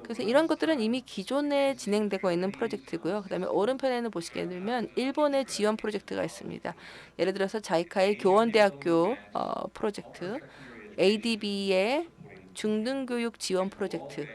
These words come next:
등이 있고요. 그다음에 세계은행의 중등교육 개선 프로그램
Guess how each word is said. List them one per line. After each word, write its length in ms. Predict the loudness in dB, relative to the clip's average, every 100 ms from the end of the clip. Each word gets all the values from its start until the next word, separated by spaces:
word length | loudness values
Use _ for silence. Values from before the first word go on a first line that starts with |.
| -10
등이 240 | -6 -6
있고요. 540 | -6 -8 -6 -6 -8 -10
그다음에 420 | -6 -4 -2 -4
세계은행의 1000 | -4 -6 -2 -2 0 -2 -2 -2 -2 -2 -6 -16 -20 -18
중등교육 720 | -6 -2 0 0 -2 0 0 0
개선 420 | 2 4 2 -2
프로그램 720 | -2 -4 -2 -4 -4 -6 -8